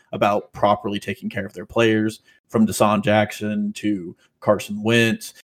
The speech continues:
It's just been an organization, and Jordan Howard, it's an organization that's mishandled injuries and hasn't properly let their guys get back to conditioning.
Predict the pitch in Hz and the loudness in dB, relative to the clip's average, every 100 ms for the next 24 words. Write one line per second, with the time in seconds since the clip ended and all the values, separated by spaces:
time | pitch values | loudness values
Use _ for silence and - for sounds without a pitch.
0 | _ - 110 - 117 - 117 113 110 117 | _ -6 -4 -4 0 4 4 4 2 2
1 | 113 110 110 110 107 95 104 110 107 107 | 2 0 0 0 -4 -4 -2 -2 -4 -4
2 | 107 110 - 110 104 104 - 127 135 123 | 0 0 2 2 2 -2 -2 0 2 2
3 | 107 113 - 98 107 110 - 104 107 95 | 2 2 -2 -2 2 2 2 0 0 0
4 | 104 107 110 107 95 98 110 101 107 - | 0 0 0 -2 -4 -2 0 0 -2 -4
5 | 104 110 104 95 101 - 110 - 87 107 | -4 -4 -6 -8 -8 -8 -10 -8 -10 -12
6 | - - - _ - - - 113 110 | -14 -14 -14 _ -16 -14 -10 -8 -8